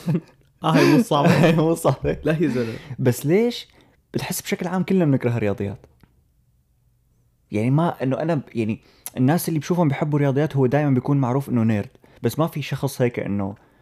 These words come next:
Speaker 1: إنه شخص رفيقك اللي بيطلع بيأرجل هو وياك بيكون بيحب الرياضيات.
Speaker 2: ما أنا الشيء اللي بتوقعه إنه أنت، آه، العالم بتفكر إنه أنت بتكره رياضيات.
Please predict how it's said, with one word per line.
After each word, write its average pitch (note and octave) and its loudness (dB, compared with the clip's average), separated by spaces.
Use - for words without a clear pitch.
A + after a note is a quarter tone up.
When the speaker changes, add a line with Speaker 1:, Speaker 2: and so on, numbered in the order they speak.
Speaker 1:
إنه G2+ -4
شخص A#2+ -6
رفيقك G#2+ 0
اللي A2 -2
بيطلع A2+ -2
بيأرجل G#2+ -2
هو A2+ -2
وياك G#2+ 0
بيكون A#2 0
بيحب G#2+ -2
الرياضيات. G2+ -4
Speaker 2:
ما C#3 -4
أنا E3 0
الشيء - -6
اللي C#3 0
بتوقعه B2 -4
إنه A#2+ -2
أنت، B2 -4
آه، A#2 2
العالم B2+ 0
بتفكر C3 -8
إنه G2+ -6
أنت B2+ -6
بتكره C#3 -4
رياضيات. B2 -2